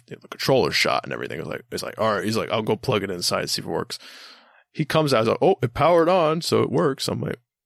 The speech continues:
"Give us our money <laughs> back." But I've never, ever seen anything like this before. And it wasn't just on the disc. I forgot to mention this. When, when we pulled the disc,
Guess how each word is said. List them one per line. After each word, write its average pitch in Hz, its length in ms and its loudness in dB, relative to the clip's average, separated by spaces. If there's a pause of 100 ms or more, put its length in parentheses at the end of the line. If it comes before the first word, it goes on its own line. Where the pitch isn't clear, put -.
(140)
"Give 139 120 2
us 139 160 0
our 113 60 2
money 90 240 -2
<laughs> - 0 -
back." - 500 -4 (1500)
But - 120 -6
I've 113 180 0
never, 147 600 0
ever 107 200 -2
seen 110 280 -2
anything 101 540 -6 (300)
like 101 280 -6
this - 200 -6
before. 92 540 -6 (500)
And 123 100 2
it 139 80 4
wasn't 208 280 2
just 160 180 2
on 113 180 0
the 101 80 -4
disc. 95 280 -4
I 85 40 -6
forgot 104 320 -4
to - 100 -10
mention 98 280 -4
this. - 140 -6
When, 107 160 -4
when 101 440 -6
we 110 80 0
pulled - 240 -2
the 131 60 0
disc, - 340 -2